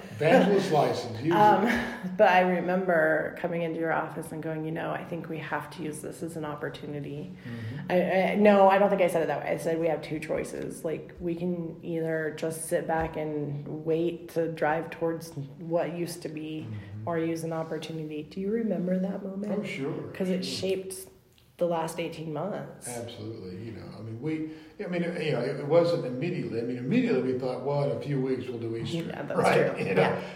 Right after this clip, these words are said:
Speaker 1: And, and if we miss it, well, you know, by a few weeks we'll do it after. And, and then it became clear that, you know, that it, none of that stuff was gonna happen. And so, um,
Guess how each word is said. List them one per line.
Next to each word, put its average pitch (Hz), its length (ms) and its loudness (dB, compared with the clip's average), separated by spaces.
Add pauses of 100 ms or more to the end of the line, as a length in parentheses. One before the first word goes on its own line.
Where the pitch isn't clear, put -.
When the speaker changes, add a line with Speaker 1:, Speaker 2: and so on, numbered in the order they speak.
(140)
Speaker 1:
And, 143 240 2
and 135 340 -2
if 139 80 -4
we 143 60 2
miss 180 260 8
it, 139 140 2
well, 147 200 6
you 151 100 2
know, 143 80 4
by 139 180 4
a 135 120 0
few 139 140 -2
weeks 135 240 -6
we'll 127 100 -6
do 131 120 2
it 123 100 -2
after. 123 460 -4
And, 123 180 -8
and 131 180 -6
then 143 60 -2
it 110 140 -4
became 113 360 -8
clear 110 460 -8
that, 104 160 -12 (920)
you 104 80 -10
know, 95 320 -12
that 117 180 -6
it, 120 240 -8
none 110 160 -8
of 107 80 -8
that 101 160 -10
stuff 113 240 -12
was 107 140 -12
gonna 110 180 -10
happen. 117 360 -10
And 107 200 -10
so, 117 500 -6 (360)
um, 120 320 -6